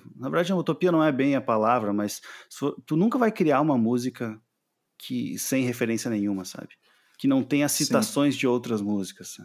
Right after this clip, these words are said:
Speaker 1: É impossível. Então, o, o utópico seria tu criar algo real-, realmente novo, é isso que eu quis dizer, sabe? A, a,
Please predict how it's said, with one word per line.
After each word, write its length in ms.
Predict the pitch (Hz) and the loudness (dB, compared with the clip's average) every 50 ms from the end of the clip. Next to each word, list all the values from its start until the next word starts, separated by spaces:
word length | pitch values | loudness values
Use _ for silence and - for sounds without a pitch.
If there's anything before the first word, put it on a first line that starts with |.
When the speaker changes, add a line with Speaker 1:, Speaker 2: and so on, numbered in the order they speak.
| _ _ _ _ - - - - - _ _ _ | _ _ _ _ -20 -20 -20 -20 -20 _ _ _
Speaker 1:
É 100 | - 123 | -4 -2
impossível. 560 | 131 131 - 135 - - - 180 180 151 127 | -2 -2 -2 -6 -4 -2 0 2 4 4 4
Então, 220 | 117 113 - 143 143 | 2 2 2 2 4
o, 340 | 139 139 135 135 135 135 - | 4 4 4 2 2 0 0
o 120 | 143 135 135 | 0 0 0
utópico 460 | 135 - 151 156 160 160 190 - - | 2 4 2 2 4 2 -4 -6 -4
seria 260 | - 160 147 156 156 | -4 -2 -2 -2 -2
tu 100 | 156 - | -4 -6
criar 200 | - - 135 127 | -4 0 2 2
algo 200 | 131 135 135 131 | 2 2 2 0
real-, 200 | 123 104 123 127 123 127 127 - | 0 0 0 0 0 -2 -4 -6
realmente 400 | - 131 127 123 123 117 - - | -4 -2 0 0 0 -2 -2 -2
novo, 340 | 113 107 107 107 104 90 95 | -2 0 0 0 -2 -2 -4
é 20 | 101 | -6
isso 100 | 95 - | -4 -6
que 60 | 117 | -10
eu 40 | 107 | -8
quis 180 | - 113 101 | -8 -10 -8
dizer, 320 | 104 104 92 98 98 98 95 | -8 -8 -6 -6 -6 -6 -8
sabe? 220 | - - - - _ _ _ - _ _ _ _ _ _ _ - | -12 -16 -18 -18 _ _ _ -20 _ _ _ _ _ _ _ -18
A, 140 | - - | -12 -10
a, 40 | - | -10